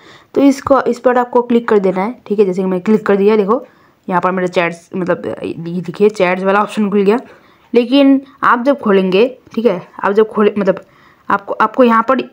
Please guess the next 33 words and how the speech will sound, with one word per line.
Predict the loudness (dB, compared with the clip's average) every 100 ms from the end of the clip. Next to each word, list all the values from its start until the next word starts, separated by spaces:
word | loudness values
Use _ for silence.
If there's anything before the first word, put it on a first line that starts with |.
| -8 -4
यहाँ | -2 0 0
से | 2
ही | 4
आपको | 4 2 0
मतलब | 0 0 0
अपना | 0 0
voice | 2 0 0
chat | -2
शुरू | 0 0
करना | 0 0
है, | 0
ठीक | 2
है। | 0 -4 _ _ _ _ _ 0
पर | 2 4 2 2 -2 -6 -10 -12 -10 -4
मैं | -2 -4 -4 -2
आपको, | -2 0 -2
आपका | 0 0 -2 0
ये | 0
वाला | 2 2
खुलेगा, | 0 -2
ठीक | 0 0
है, |
ये | 0 0
वाला | 2 0
ऐसा | -2 -4 -2
कुछ | -2 0
दिखाएगा। | 0 0 0 -2 -8 -20 -20 -20 _
तो | 0
आपको | 0 2
क्या | 0 0
करना | 0 -2
है | 0
फिर, | 0